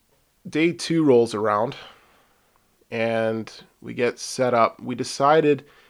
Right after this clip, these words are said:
that I was gonna go sit in this spot that was thirty yards from where the deer were drinking, as opposed to the fifty-yard spot, because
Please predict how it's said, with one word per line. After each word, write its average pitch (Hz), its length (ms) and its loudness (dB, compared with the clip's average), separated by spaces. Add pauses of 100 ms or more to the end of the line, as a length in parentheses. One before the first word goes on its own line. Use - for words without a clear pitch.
(200)
that 113 300 -4
I 120 120 -2
was 131 220 0
gonna 117 220 -4
go 110 180 -2
sit - 460 -6 (100)
in 113 320 -8
this 107 160 -8
spot - 540 -6
that 107 180 -8
was 110 180 -12
thirty 120 300 -4
yards 107 380 -4
from 113 380 -6
where 110 140 -6
the 113 80 -12
deer 113 260 -4
were 113 120 -6
drinking, 117 640 -4
as 101 160 -10
opposed 117 480 -4
to 117 300 -8
the - 100 -16
fifty-yard 113 640 -4
spot, - 420 -2 (520)
because 113 560 -4